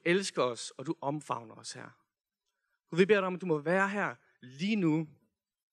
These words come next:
og tale til os. Tak fordi du er her lige nu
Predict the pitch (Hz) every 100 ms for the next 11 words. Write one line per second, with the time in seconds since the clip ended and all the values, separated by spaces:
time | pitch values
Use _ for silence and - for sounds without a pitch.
0 | _ _ _ _ 156 - 156 160 160 113
1 | 107 - - _ _ _ _ 160 151 180
2 | 175 170 175 170 208 226 190 202